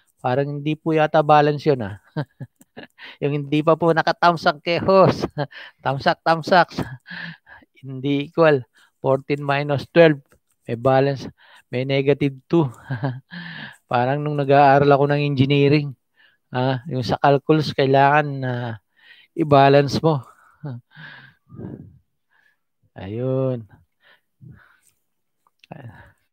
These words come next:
Magunaan na po kayo dyan, oh. Amorbe. Pag ako nakauwi naman sa Pilipinas,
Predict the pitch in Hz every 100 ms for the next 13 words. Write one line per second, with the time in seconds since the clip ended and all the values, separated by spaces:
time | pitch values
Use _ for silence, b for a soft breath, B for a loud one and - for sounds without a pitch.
0 | _ b b b 123 123 135 135 135 139
1 | 135 143 131 135 131 147 139 135 139 _
2 | _ _ _ - 127 120 120 120 117 -
3 | _ _ _ _ _ b b b b -
4 | 135 139 143 156 156 151 147 147 143 139
5 | 135 131 131 127 110 B B _ B B
6 | B B - 113 147 143 143 143 147 143
7 | 147 139 147 139 143 156 156 139 135 131
8 | -